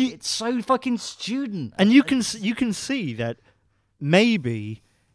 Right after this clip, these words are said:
Speaker 1: maybe in the script, if you were reading the script, if you're Willem Dafoe or whoever, maybe that sounds interesting.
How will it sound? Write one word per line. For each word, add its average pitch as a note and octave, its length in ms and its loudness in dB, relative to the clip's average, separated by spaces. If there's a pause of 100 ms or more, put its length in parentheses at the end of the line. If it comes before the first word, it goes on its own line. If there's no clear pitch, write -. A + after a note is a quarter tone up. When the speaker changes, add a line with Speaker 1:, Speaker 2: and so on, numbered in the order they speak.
(180)
Speaker 1:
maybe C#3 640 0 (240)
in C#3+ 160 -2
the B2+ 100 -2
script, - 640 -4
if C3 100 -8
you G3+ 100 2
were G3+ 100 6
reading E3+ 320 4
the B2 80 -4
script, D3+ 380 -4
if G#2+ 80 -12
you're B2+ 120 -4
Willem C#3+ 280 0
Dafoe A2+ 600 -4
or A#2 140 -8
whoever, A2 440 -6 (340)
maybe D#3+ 400 0
that C#3+ 200 -2
sounds D#3 280 -2
interesting. A2 640 -6